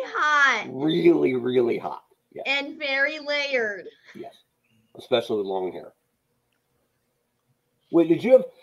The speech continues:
Speaker 2: in your Serpentis, is your hair up or is it just straight down the back?
Speaker 1: It, uh, it didn't, it didn't matter.
Speaker 2: Either way, it was miserable.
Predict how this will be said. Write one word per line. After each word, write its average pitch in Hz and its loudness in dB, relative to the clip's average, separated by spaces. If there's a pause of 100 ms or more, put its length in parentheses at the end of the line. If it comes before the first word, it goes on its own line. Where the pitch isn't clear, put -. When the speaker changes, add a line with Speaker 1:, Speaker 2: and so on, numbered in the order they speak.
(100)
Speaker 2:
in 175 2
your 214 8
Serpentis, 196 2
is 131 -6
your 143 0
hair 151 2 (100)
up 175 0
or 139 6
is 135 0
it 131 -12
just 139 -6
straight 139 0
down 123 2
the 104 -6
back? 90 -4 (640)
Speaker 1:
It, 247 -8
uh, 240 0
it 226 -8
didn't, 262 -8
it 233 -10
didn't 240 -4
matter. 185 -6 (680)
Speaker 2:
Either 117 2
way, 110 2
it 117 2
was 110 -6
miserable. 110 -6